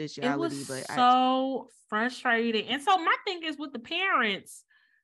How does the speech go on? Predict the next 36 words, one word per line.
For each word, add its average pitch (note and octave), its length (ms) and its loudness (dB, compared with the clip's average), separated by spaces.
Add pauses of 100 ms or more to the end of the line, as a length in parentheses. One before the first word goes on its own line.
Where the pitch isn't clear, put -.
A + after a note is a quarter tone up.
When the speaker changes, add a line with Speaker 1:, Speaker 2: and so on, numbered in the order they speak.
(200)
Speaker 1:
did, C4+ 260 2
like, C4 180 6
especially C#4 400 0
with D#4+ 100 -8
the A#3 80 -6
dad, G#3 480 2
did A#3+ 140 -2
his, F4+ 280 -2
did B3+ 260 -8
the A3 140 0
dad C4+ 600 2
truly D#4+ 380 -4
think D4+ 220 -4
that G#3+ 140 0
it B3 80 4
was B3 140 -4
his A#3+ 220 -6
sons, D#4+ 440 0
or A#3 120 0
did A3+ 180 -2
he E4 300 -2
know A#3+ 240 -2
for A#3 120 -10
sure C4+ 380 0
it F#3+ 260 -2
wasn't G3 360 -4
his F#3 160 -8
sons G3+ 360 -4
the D#3 80 -10
whole D#3+ 240 -10
time? D#3+ 280 -8
Because G3 260 -4 (260)
I A3 120 2
Speaker 2:
He B3 80 0
Speaker 1:
feel E4 120 4
like C#4+ 180 2